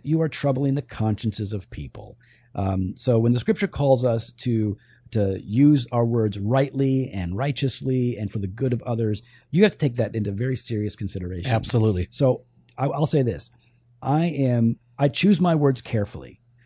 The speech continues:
Speaker 1: And some of my words at, in certain contexts will be harsh or hard, uh, and sometimes that's important or necessary for what I'm trying to communicate.
Speaker 2: Mm-hmm.
Speaker 1: Um, but I,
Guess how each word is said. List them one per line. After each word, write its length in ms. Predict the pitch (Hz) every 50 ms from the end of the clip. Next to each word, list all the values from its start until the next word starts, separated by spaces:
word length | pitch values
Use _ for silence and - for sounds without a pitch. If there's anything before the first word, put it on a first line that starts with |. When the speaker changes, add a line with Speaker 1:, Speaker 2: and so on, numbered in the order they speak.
| _ _ -
Speaker 1:
And 120 | 110 113
some 180 | - 170 180 196
of 80 | 185 170
my 120 | 180 160
words 460 | 151 135 135 127 123 123 123 123 - -
at, 220 | - 127 107 - - _
in 120 | - 113
certain 260 | 107 - 190 185 180 143
contexts 520 | - 127 123 117 - 117 104 - - - -
will 160 | 120 123 117
be 160 | 104 110 95
harsh 460 | 92 - - - 131 139 147 143 -
or 140 | - 117 107
hard, 640 | 95 - - - 196 208 147 95 92 95 127 147 - - - - _ _ _ _
uh, 360 | - 120 113 107 110 107 107 - -
and 240 | - 127 120 117 117
sometimes 380 | - - 165 156 151 139 127 120
that's 160 | 127 117 -
important 500 | - 127 117 - 123 117 113 113 110 - -
or 120 | 110 107
necessary 540 | 110 113 123 - - 117 - - 101 92 98
for 120 | 95 - 110
what 120 | 107 107 107
I'm 100 | 101 101
trying 240 | - - 101 92
to 60 | 90 95
communicate. 440 | - - 165 170 - - 101 82 123
Speaker 2:
Mm-hmm. 880 | 123 120 120 123 113 95 - - _ _ _ _ _ _ _ - - 127
Speaker 1:
Um, 260 | 113 110 110 110 104 - - - _ _ _ _
but 180 | 139 143 -
I, 120 | 123 123